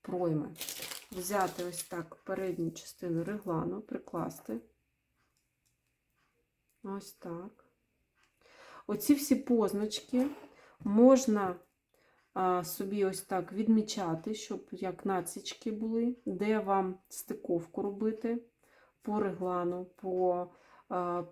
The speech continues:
там, на передній частині, на задній частині. І потім від цієї позначки можна дуже зручно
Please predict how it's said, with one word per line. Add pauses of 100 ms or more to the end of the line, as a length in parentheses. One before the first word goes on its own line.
(440)
там,
на
передній
частині,
на
задній
частині.
І
потім (880)
від
цієї (180)
позначки (140)
можна (1800)
дуже (1700)
зручно